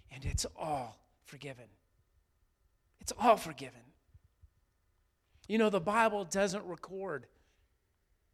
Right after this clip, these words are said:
the first encounter that Peter had with Jesus after the resurrection. And in my mind's eye, I, I just have to imagine what that must have been like.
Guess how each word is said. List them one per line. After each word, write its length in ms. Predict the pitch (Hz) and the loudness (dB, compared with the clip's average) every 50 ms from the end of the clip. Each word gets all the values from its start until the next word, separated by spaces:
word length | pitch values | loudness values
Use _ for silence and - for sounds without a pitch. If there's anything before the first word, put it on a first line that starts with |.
| _ - - | _ -10 -8
the 80 | 175 | -8
first 460 | 170 - - 208 208 208 190 - - | -8 -4 -2 -2 0 0 0 -2 -2
encounter 640 | 190 180 175 170 - - 196 185 185 190 180 170 160 143 | -2 -4 -4 -6 -6 -4 -2 0 0 0 0 -2 -2 -2
that 200 | 160 156 - - | -4 -8 -12 -10
Peter 380 | - - 196 202 190 190 185 | -8 -6 -6 -6 -4 -4 -4
had 480 | 165 156 160 180 170 160 156 151 143 - - _ _ _ _ _ _ | -4 -4 -4 -2 -2 -2 -2 -2 -4 -8 -16 _ _ _ _ _ _
with 200 | 156 151 135 135 | -8 -8 -8 -8
Jesus 440 | 143 156 160 160 151 151 139 - | -10 -8 -8 -6 -6 -6 -6 -6
after 280 | 147 151 139 - - 151 | -6 -8 -8 -8 -12 -12
the 100 | 135 139 | -12 -10
resurrection. 680 | 135 135 135 127 123 123 135 131 123 - - - 127 127 127 131 _ _ _ _ _ _ _ _ _ _ _ _ _ _ _ _ _ _ _ _ _ _ _ _ _ _ _ _ _ _ _ _ _ _ _ _ _ _ _ _ _ _ _ _ _ _ _ _ _ _ _ _ _ _ _ _ _ _ _ _ _ _ _ _ _ _ _ _ _ _ _ _ _ _ _ _ _ _ _ _ _ _ _ _ _ _ _ _ _ | -10 -8 -8 -8 -10 -10 -10 -12 -12 -14 -16 -20 -20 -20 -20 -20 _ _ _ _ _ _ _ _ _ _ _ _ _ _ _ _ _ _ _ _ _ _ _ _ _ _ _ _ _ _ _ _ _ _ _ _ _ _ _ _ _ _ _ _ _ _ _ _ _ _ _ _ _ _ _ _ _ _ _ _ _ _ _ _ _ _ _ _ _ _ _ _ _ _ _ _ _ _ _ _ _ _ _ _ _ _ _ _ _
And 80 | 165 185 | -2 -2
in 80 | 196 | 0
my 180 | 196 208 208 208 | 2 2 2 2
mind's 440 | 196 196 196 208 202 208 208 165 175 | 0 0 0 0 0 -2 -2 0 0
eye, 480 | 185 170 160 156 156 160 165 165 156 - - _ _ _ _ - _ _ - | 0 2 2 0 -2 -2 -4 -6 -10 -16 -20 _ _ _ _ -20 _ _ -4
I, 280 | 190 196 202 - 190 | -4 -2 0 0 0
I 20 | 185 | 0
just 280 | 151 196 185 - - | 0 -2 -2 2 4
have 200 | - 190 180 170 - | 4 4 4 2 -2
to 100 | 180 165 | -6 -6
imagine 500 | 165 156 151 156 160 170 156 143 147 151 | -6 -4 -4 -4 -4 -6 -8 -10 -12 -12
what 180 | 147 139 143 | -12 -12 -10
that 160 | 156 151 - | -12 -12 -12
must 240 | 147 139 131 - - | -12 -12 -12 -14 -14
have 100 | 151 131 | -14 -12
been 200 | 139 156 147 139 | -12 -10 -10 -10
like. 340 | 131 127 143 - - _ _ | -12 -16 -18 -20 -20 _ _